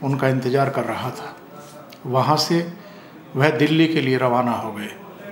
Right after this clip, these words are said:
पहले खबर आई थी कि भारतीय पायलट अभिनंदन को शाम को करीब साढ़े चार बजे भारत को सौंपा जाएगा, लेकिन ऐसा नहीं हुआ।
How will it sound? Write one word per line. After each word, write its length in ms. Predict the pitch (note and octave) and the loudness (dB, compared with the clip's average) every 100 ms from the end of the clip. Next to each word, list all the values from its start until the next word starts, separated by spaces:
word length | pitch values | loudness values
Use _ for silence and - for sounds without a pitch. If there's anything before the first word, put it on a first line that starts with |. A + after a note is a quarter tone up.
| - - - - - - - - - | -16 -18 -16 -16 -18 -18 -20 -6 2
पहले 240 | D#3 G3 | 4 4
खबर 320 | F3+ F#3 G3 | 2 4 6
आई 140 | G3 G3 | 6 2
थी 180 | - A3+ | 2 2
कि 120 | A#3 | 4
भारतीय 440 | C3+ C#3+ D3 F3 | 2 0 2 2
पायलट 520 | E3 D#3+ D3+ D#3+ D#3+ - - - | 2 2 4 2 0 -8 -8 -2
अभिनंदन 500 | C3+ D3+ D3+ D3+ D3 | 2 2 2 0 0
को 160 | D3+ | 0
शाम 340 | C#3+ - C#3 C#3+ | 2 2 2 2
को 180 | C#3 C#3 | 0 -2
करीब 320 | C#3 C3 C3+ | -2 -2 -4
साढ़े 300 | - C3+ C3 | -4 -2 -2
चार 260 | B2+ C3 B2 | -2 -2 0
बजे 320 | A#2 A#2 G#2 - - - - - | -2 -4 -6 -8 -18 -20 -16 -6
भारत 300 | A#2 C3+ C#3 | -2 0 0
को 60 | C#3+ | -2
सौंपा 300 | B2+ C3+ C3 | -2 0 0
जाएगा, 400 | A#2+ A#2+ C#3 D#3 F3 - - - - - | 0 0 -2 -4 -8 -16 -20 -20 -20 -6
लेकिन 240 | C#3+ C#3 D#3 | -2 0 2
ऐसा 220 | C3 D3 | 0 -2
नहीं 260 | C3+ A#2+ A#2+ | -4 -4 -6
हुआ। 260 | A2 G#2 | -6 -10